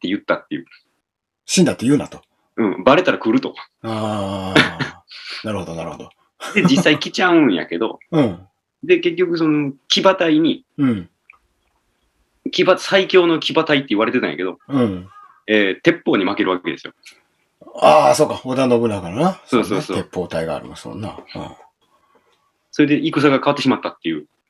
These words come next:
Speaker 2: ああ、世代交代しちゃったというか。
Speaker 1: そう、そう、世代交代しちゃったっていう。
Speaker 2: ああ。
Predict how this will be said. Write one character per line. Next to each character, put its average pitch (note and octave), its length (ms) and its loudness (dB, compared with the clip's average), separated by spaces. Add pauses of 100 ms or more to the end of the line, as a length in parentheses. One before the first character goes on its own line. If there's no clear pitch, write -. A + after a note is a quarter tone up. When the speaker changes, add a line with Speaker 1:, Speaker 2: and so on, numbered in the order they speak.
Speaker 2:
あ G#2 500 -6
あ、 - 20 -12
世 D3 120 2
代 C#3+ 140 8
交 C#3 180 -2
代 F2+ 160 -8
し - 60 -10
ち F2 60 -10
ゃ D#2+ 40 -14
っ - 40 -20
た - 100 -16
と - 80 -16
い C#2+ 40 -12
う C#2 40 -14
か。 - 100 -2
Speaker 1:
そ G2+ 80 -2
う、 - 40 -14
そ C#3 120 0
う、 - 40 0
世 - 80 4
代 C#3+ 140 4
交 C#3 160 0
代 F#2 100 -2
し - 60 -8
ち - 40 -4
ゃ F#2+ 40 -6
っ - 20 -6
た E2 220 -10
っ - 20 -8
て D#2+ 60 -6
い - 20 -6
う。 D#2+ 40 -6
Speaker 2:
あ F2 1800 -12
あ。 - 20 -20